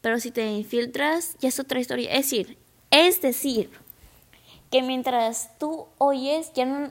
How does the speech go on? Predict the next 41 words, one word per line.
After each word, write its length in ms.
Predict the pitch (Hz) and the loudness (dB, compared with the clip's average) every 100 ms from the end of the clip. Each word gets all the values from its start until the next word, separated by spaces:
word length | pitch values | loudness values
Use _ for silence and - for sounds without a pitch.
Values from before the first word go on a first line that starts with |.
| - | -6
ya 140 | 262 | -4
no 120 | 277 | -4
entiendes 400 | 277 262 262 285 | -4 -4 -6 -4
a 60 | 269 | -4
lo 160 | 220 - | -6 -2
que 100 | 214 | 0
hay 140 | 208 | 0
atrás. 540 | 220 262 240 - - - | 0 0 -2 -2 -8 -4
Y 100 | 240 | -2
mientras 240 | 226 220 | 0 -2
que 140 | - | -6
tú 160 | 240 269 | -8 0
ves 280 | 285 269 - | 0 0 -2
lo 120 | 226 | 0
de 60 | 254 | 0
atrás, 560 | 262 277 311 - - _ - _ | 0 -2 -2 -4 -14 _ -20 _
si 160 | - 226 | -8 -2
te 80 | |
enfocas 460 | 233 233 254 294 294 | -2 -2 0 0 0
en 100 | 269 | 0
lo 60 | 269 | 0
de 60 | |
atrás, 500 | 302 - 285 302 - - | -2 0 2 0 -2 0
ya 160 | 269 294 | 2 4
no 100 | 285 | 0
entiendes 460 | 262 269 269 277 | -6 -8 -6 -4
de 80 | 254 | -4
lo 120 | 220 | -4
que 80 | 220 | -8
está 240 | 220 233 | 0 4
hablando. 640 | 240 226 233 254 247 - 196 _ _ _ _ _ _ _ _ _ _ _ _ - - - | 4 4 2 2 -2 -8 -12 _ _ _ _ _ _ _ _ _ _ _ _ -20 -10 -4
Entonces, 840 | 240 247 247 285 277 262 247 - - _ | -2 -2 -2 0 2 2 0 -6 -20 _
tienes 460 | 269 302 349 359 - _ - | -2 0 0 0 -6 _ -2
que, 680 | 247 233 226 214 202 - - | 2 4 4 2 0 -6 -18
si 340 | - - 262 | -10 -8 -4
te 120 | 254 | 0
vas 140 | 269 339 | 0 0
a 100 | 330 403 - _ | -2 -4 -10 _
involucrar 600 | 262 240 226 220 226 226 | -6 -4 -4 -4 -2 -2
en 360 | 240 262 269 269 | -2 -4 -6 -10
eso, 420 | 294 294 285 233 | -8 -8 -6 -6